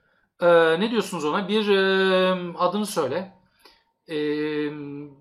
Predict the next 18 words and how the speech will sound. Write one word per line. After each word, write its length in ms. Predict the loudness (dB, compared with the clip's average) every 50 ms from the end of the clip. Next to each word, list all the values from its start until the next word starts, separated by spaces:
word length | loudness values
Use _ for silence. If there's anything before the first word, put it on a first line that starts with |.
| -16 -8 -6
bir 260 | -2 4 6 8 8
artış 280 | 6 6 2 0 0
oluyor. 240 | 0 0 -2 -2 -2
Yani 360 | -2 -2 -2 -4 -4 -6 -6
gezegeni 420 | -4 -4 -2 0 0 0 2 4 4
bok 160 | 4 4 4
etme 260 | 0 0 -2 -4 -4
konusunda 380 | -4 -6 -6 -6 -6 -4 0 4
bir 60 | 4
artış 280 | 4 4 4 0 -4 -4
oluyor. 220 | -4 -2 -4 -6
Çünkü 440 | -6 -8 -6 -4 0 0 0 0 0 -4 -12 -20 -20 _ _ _ _ _ _ _ _ -10
zeka 460 | -2 0 0 2 4 6 6 6 6 4
dediğin 240 | 0 -4 -6 -8
şey 420 | -6 -4 -4 -4 -4 -4 -6 -10 -16 _ _ _ _ _ _ _ _ _ _ _ _ _ 0
o 140 | 4 8 8
anda 260 | 8 8 8 4 -2
senin 480 | -2 -2 -2 0 0 -2 -2 -4 -8